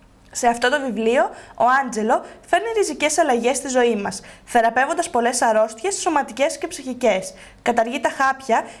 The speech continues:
και εισάγει την ολιστική ψυχοσωματική θεραπεία που βασίζεται στην αγάπη και την υγιεινή διατροφή. Διδα-, <clears throat> διδάγματα ζωής από έναν δεκάχρονο Ελληνοάγγλο πιτσιρικά σε όλους αυτούς που έχουν μάθει να απογοητεύονται εύκολα. Μαθήματα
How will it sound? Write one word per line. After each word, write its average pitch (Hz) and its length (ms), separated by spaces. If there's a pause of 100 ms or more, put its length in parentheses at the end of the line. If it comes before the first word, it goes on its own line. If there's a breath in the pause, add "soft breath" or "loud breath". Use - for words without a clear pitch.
(100)
και - 80
εισάγει 349 400
την 440 100
ολιστική 285 460
ψυχοσωματική 247 760
θεραπεία 233 600 (280 loud breath)
που - 80
βασίζεται 349 440
στην 320 180
αγάπη 226 440
και 370 120
την 330 140
υγιεινή 226 420
διατροφή. 220 540 (680 loud breath)
Διδα-, 233 460 (200)
<clears throat> 240 280
διδάγματα 339 460
ζωής 247 520
από 302 140
έναν 349 180
δεκάχρονο 302 540
Ελληνοάγγλο 214 680
πιτσιρικά 220 600 (240 loud breath)
σε - 200
όλους 453 240
αυτούς - 420
που - 100
έχουν 320 240
μάθει 285 280
να 302 80
απογοητεύονται 233 880
εύκολα. 202 540 (280 loud breath)
Μαθήματα 277 440